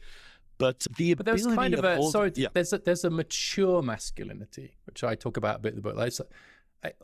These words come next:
Speaker 2: and I think both words are important in that phrase, right? This idea of, like, it's mature, but it's also masculine. And I was thinking about, like,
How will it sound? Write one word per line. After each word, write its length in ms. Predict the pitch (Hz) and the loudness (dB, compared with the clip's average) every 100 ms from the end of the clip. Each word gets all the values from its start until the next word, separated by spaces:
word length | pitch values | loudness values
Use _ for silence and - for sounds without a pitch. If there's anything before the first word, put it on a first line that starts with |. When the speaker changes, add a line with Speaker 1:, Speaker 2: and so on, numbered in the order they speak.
| 160 | -2
Speaker 2:
and 140 | 156 | 0
I 40 | 170 | 0
think 280 | 220 165 | -2 -2
both 300 | 185 196 190 | 0 0 0
words 260 | 185 175 165 | 0 0 0
are 60 | 165 | -4
important 460 | 156 208 175 - | -2 -2 -2 -6
in 100 | 131 | -12
that 180 | - - | -16 -16
phrase, 340 | - - - - | -16 -14 -14 -12
right? 120 | 127 | -10
This 160 | 123 139 | -4 -2
idea 300 | 123 131 127 | 0 0 0
of, 60 | |
like, 140 | 120 - | -2 -4
it's 120 | - | -6
mature, 360 | 123 - 131 | -6 -2 -2
but 60 | 117 | -2
it's 140 | 123 127 | -2 -4
also 220 | 113 110 | -4 -4
masculine. 440 | 107 - - 92 | -6 -8 -10 -8
And 80 | 127 | -4
I 40 | |
was 120 | 151 - | -4 -2
thinking 180 | 214 | -2
about, 260 | 202 165 151 | 0 0 -2
like, 220 | 143 147 | -4 -4